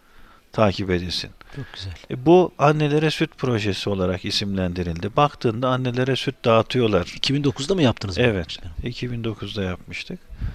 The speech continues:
Speaker 1: Annelere süt dağıtıyorlar gibi böyle popülist bir yaklaşım gelebilir ama arkasında böyle bir akıl varsa aslında güzel bir hizmet çıkar. Yine bir başka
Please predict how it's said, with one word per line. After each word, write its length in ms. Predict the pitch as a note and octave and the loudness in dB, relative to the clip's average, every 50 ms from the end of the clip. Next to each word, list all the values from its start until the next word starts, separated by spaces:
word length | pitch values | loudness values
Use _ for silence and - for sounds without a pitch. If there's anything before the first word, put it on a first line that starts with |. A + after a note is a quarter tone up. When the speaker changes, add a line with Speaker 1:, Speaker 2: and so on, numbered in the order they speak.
| - - - - - | -8 -12 -14 -8 -2
Speaker 1:
Annelere 440 | - C#3 D3+ D3+ D3+ D3 D#3 D3 D3 | 0 0 2 2 2 4 4 4 4
süt 260 | - - D#3+ - - | 2 0 -2 -2 2
dağıtıyorlar 560 | - C#3+ C#3 C#3+ - - D#3 D3 C#3 C3 B2 A#2+ | 4 4 4 4 2 2 2 2 4 2 0 0
gibi 280 | G#2+ A2 A#2+ C3 B2+ | -2 -4 -4 -2 -2
böyle 120 | B2 B2+ A#2+ | -2 -2 0
popülist 520 | - C#3 C3 - - C#3+ C#3+ C3+ - - | 2 2 2 2 0 -4 -4 -4 -4 -2
bir 60 | C3 | 0
yaklaşım 500 | C3 B2 A#2+ - - A#2+ - - C3 B2+ | 0 -2 -2 -2 -4 -4 -4 -4 -6 -4
gelebilir 540 | A#2 B2 B2 B2 B2+ A#2+ B2 A2+ B2 D3 D#3 | -2 0 0 0 0 -2 -2 -4 -6 -4 -2
ama 280 | A#2 B2+ C3+ C3 B2 B2 | -2 0 2 2 2 2
arkasında 560 | B2+ - - C#3 - - D3 D3 C#3 A2+ G#2 | 2 0 -2 -2 0 -2 -2 -2 -2 -2 0
böyle 280 | A2 B2 C3 C3+ A#2+ | 0 0 2 0 0
bir 80 | A2 G#2+ | -2 -2
akıl 360 | G#2 G2 - - A2+ G#2 A2 | -4 -4 -4 -4 -4 -4 0
varsa 440 | B2 C#3+ D#3 D3+ - - D3+ E3+ F3 _ - - - - - _ _ _ - | 0 0 0 -2 -4 -6 -6 -6 -8 _ -16 -20 -20 -20 -20 _ _ _ -2
aslında 520 | A#3+ - - - A#2 A2+ A#2+ C#3 D#3 D#3 - - - - - - - - - - - - | -2 0 0 -2 -4 -2 -2 -2 -2 -2 -4 -12 -20 -20 -20 -20 -20 -20 -20 -16 -8 -4
güzel 420 | C3+ B2+ C3 C3+ B2 A#2 A2 A#2+ | -2 0 2 4 4 2 2 0
bir 180 | A#2+ F#2 F2 - _ _ - | -4 -4 -4 -6 _ _ -12
hizmet 400 | - G#2 G2 G2 G2+ F2+ F2 - | -8 -6 -6 -6 -6 -6 -8 -8
çıkar. 400 | - - - - - - - - _ _ - | -10 -12 -12 -12 -12 -14 -14 -16 _ _ -6
Yine 220 | D3+ D#3 E3+ F3 E3+ | -4 -2 0 0 0
bir 120 | F3 E3+ | 0 0
başka 460 | F3 E3 D#3 - - - E3+ D#3+ D3+ | 0 0 0 0 0 2 2 2 2